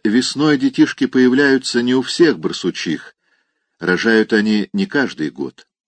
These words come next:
Барсуки — животные очень полезные. Они уничтожают слизней, гусениц, личинок, вредящих лесу насекомых,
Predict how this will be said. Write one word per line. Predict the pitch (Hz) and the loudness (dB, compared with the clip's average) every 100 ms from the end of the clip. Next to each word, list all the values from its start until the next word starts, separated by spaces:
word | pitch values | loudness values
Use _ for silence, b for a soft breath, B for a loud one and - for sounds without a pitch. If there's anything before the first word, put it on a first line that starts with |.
| _ _ _ _ _ _ - | _ _ _ _ _ _ -4
Барсуки — | 110 - 147 135 170 147 | -2 0 -2 0 2 2
животные | 143 151 147 139 139 | 4 2 0 0 -2
очень | - 120 - 120 | 2 0 0 -6
полезные. | 131 120 87 69 65 62 - _ _ _ _ | -2 0 0 -2 -12 -16 -20 _ _ _ _
Они | - 95 117 120 | -4 -2 0 0
уничтожают | 107 107 - 104 110 107 101 | 0 -2 -2 -2 2 2 0
слизней, | - 85 82 73 71 67 - | -4 -4 -4 -4 -10 -14 -16
гусениц, | - 69 95 - 82 71 - - - b | -12 -4 -4 -4 -10 -10 -14 -16 -18 b
личинок, | 82 101 - - 92 90 87 - - | -2 -2 -2 -2 -2 -2 -6 -14 -10
вредящих | 76 85 85 80 - 90 - | -6 -2 0 -2 -6 -8 -2
лесу | 82 82 - | 0 0 -2
насекомых, | 82 - 95 - 87 85 78 - | -8 -6 -8 -4 0 0 -2 -12